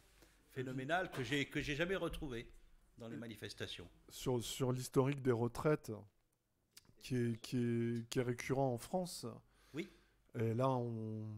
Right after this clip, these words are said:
Speaker 2: bon, bah, on verra la suite de savoir si le, le texte va passer ou pas. Ça se fait, euh, jeudi,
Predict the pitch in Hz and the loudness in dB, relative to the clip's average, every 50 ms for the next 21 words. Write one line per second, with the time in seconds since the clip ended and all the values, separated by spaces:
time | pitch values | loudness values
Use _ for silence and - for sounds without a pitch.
0 | 107 101 110 120 139 139 123 110 98 117 120 117 110 127 117 117 117 120 123 - | -6 -4 -2 -2 -2 -2 -6 -8 -8 -8 -4 -2 0 0 2 2 0 -2 -2 -4
1 | - - - - 190 190 175 - - 127 120 117 120 113 - - 117 113 117 127 | -6 -6 -2 0 0 0 0 0 0 2 2 2 0 0 0 0 0 0 2 2
2 | 135 139 135 - - - - - - 127 123 120 120 113 113 110 110 110 113 113 | 2 2 0 -2 -6 -8 -8 -8 -6 -4 -4 -2 0 0 0 0 0 0 -2 -2
3 | 110 - 143 135 123 123 113 - 127 117 117 - 135 135 135 - 208 208 - - | 0 0 -2 0 0 -2 -2 0 -2 -4 -2 -2 -2 -2 0 -2 -2 -2 -4 -6
4 | 127 - - - - 135 127 131 127 123 113 113 113 113 113 113 113 113 117 117 | -8 -8 -10 -6 -2 0 2 2 2 0 0 -2 -4 -4 -4 -4 -4 -4 -4 -4
5 | 117 117 117 107 107 123 127 135 160 190 | -4 -4 -6 -4 -2 -2 -2 -2 -4 -8